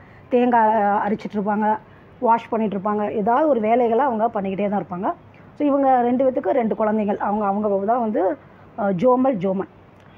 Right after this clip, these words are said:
So, அவங்க பேரை வச்சு தான் இந்த படம், ஜோ and ஜோ. So, ரெண்டு, அ, அண்ணனும் தம்பியும். So, ரெண்டு பேருக்கும் எட்டாம் பொருத்தம் தான். So, செட்டே ஆகாது. ரெண்டு பேரும் அப்படி ஏறி கட்டிட்டு இருப்பாங்க. So, சண்டை எப்படி போடுவாங்கன்னா, அவங்க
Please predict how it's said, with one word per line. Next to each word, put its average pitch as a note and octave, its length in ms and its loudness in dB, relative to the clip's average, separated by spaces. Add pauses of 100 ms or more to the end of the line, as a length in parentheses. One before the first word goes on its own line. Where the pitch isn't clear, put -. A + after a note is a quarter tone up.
(100)
So, B3+ 120 -2
அவங்க A#3+ 420 2
பேரை A#3+ 300 2
வச்சு A3 200 -2
தான் E4 120 0
இந்த A3+ 180 -2
படம், G3 340 -4
ஜோ G#3 260 0
and F#3+ 140 -2
ஜோ. G3+ 200 -4 (560)
So, C4+ 140 0
ரெண்டு, C4+ 260 4
அ, C4+ 60 4 (440)
அண்ணனும் C#4 420 0
தம்பியும். G#3+ 380 -2 (180)
So, A3 160 -2
ரெண்டு A3+ 240 2
பேருக்கும் C4 540 0
எட்டாம் B3 40 0
பொருத்தம் G#3 280 -4
தான். G3+ 120 -4 (420)
So, A#3 200 -8
செட்டே B3+ 300 0
ஆகாது. G#3+ 720 0 (320)
ரெண்டு B3 240 -2
பேரும் D4+ 160 2
அப்படி B3+ 320 0
ஏறி B3 200 2
கட்டிட்டு A#3 340 -2
இருப்பாங்க. F3 260 -4 (140)
So, G3+ 120 -2
சண்டை B3+ 380 0
எப்படி B3+ 240 -2
போடுவாங்கன்னா, G#3+ 540 -2
அவங்க A#3 220 -2